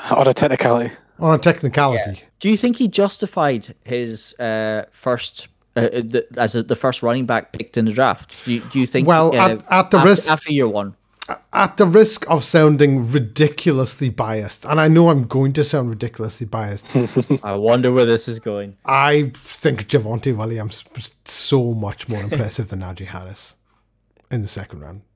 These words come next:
Speaker 2: Now, we didn't get to see Travis Etienne. We'll need to wait and see how he gets on, how he turns out.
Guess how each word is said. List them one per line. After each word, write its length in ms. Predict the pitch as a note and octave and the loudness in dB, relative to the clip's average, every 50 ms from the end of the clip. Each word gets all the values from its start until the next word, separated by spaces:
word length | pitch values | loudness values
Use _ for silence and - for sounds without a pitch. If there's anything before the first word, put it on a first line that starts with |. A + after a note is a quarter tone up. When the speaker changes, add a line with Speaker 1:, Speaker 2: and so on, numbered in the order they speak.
| _ _ _ _ _ _ _ _ _ _ _ - - - | _ _ _ _ _ _ _ _ _ _ _ -14 -2 2
Speaker 2:
Now, 220 | F3+ F3 D3 - - - - | 4 4 4 2 -2 -2 0
we 100 | E3+ E3 | 2 4
didn't 200 | E3+ F#3+ F3 E3 | 6 6 4 4
get 120 | D#3+ C#3+ | 2 0
to 60 | - - | -2 -4
see 100 | D#3 C3+ | -8 -4
Travis 320 | - C#3+ B2 A2 G#2+ G2+ | -2 -2 -2 -2 -2 -6
Etienne. 360 | G2 G2 - F#2+ F2 E2 - _ _ _ - | -8 -10 -12 -14 -16 -16 -18 _ _ _ 0
We'll 140 | C#3+ D3 D3+ | 4 4 6
need 140 | D#3+ D#3+ - | 4 4 2
to 60 | D#3 | 0
wait 280 | A#2 B2+ C3+ C#3 C3+ C#3 | 0 0 0 0 0 -2
and 120 | C3+ A#2+ | -2 -2
see 420 | - - C3+ B2 A#2 A2 G#2 - _ _ _ _ _ _ _ - | -2 -2 -4 -2 -4 -4 -6 -8 _ _ _ _ _ _ _ -18
how 360 | - - - C#3+ C#3 B2+ B2+ | -16 -10 -4 -2 -2 -2 -2
he 300 | A2+ - - C#3+ C#3 B2 | -4 -8 -8 -8 -6 -6
gets 300 | B2 B2+ G#2+ A2 - - | -4 -6 -6 -6 -8 -10
on, 280 | A2+ F#2+ F#2 F#2 F#2 - | -10 -10 -10 -12 -14 -12
how 120 | - G#2+ G#2 | -10 -8 -6
he 120 | A#2 A#2+ | -6 -6
turns 360 | A#2 - B2+ A2 A2 G#2 G2 | -6 -6 -6 -6 -6 -8 -8
out. 260 | G2+ F#2 F#2 - - | -10 -12 -14 -16 -18